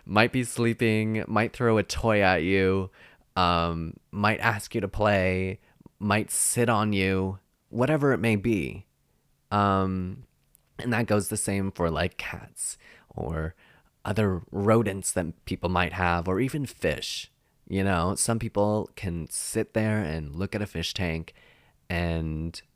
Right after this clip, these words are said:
they get lost in it. And I think that's really, that's an amazing thing. Um, but moving on, being inside in a warm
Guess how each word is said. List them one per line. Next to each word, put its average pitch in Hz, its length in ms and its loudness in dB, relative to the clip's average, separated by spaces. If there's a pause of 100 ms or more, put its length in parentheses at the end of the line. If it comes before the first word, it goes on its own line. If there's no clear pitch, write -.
(300)
they 95 100 2
get 92 200 0
lost 113 360 -4
in 98 120 -6
it. - 140 -12
And 113 160 -4
I 117 80 -2
think 135 220 -4
that's 127 220 0
really, 104 580 2 (420)
that's - 260 -2
an 107 80 2
amazing 95 400 2
thing. 90 440 -4 (460)
Um, 80 600 -2 (960)
but 101 200 -2
moving 87 280 -2
on, 90 520 -4 (280)
being 123 200 4
inside 95 540 2
in 90 160 -4
a 82 80 0
warm 92 600 0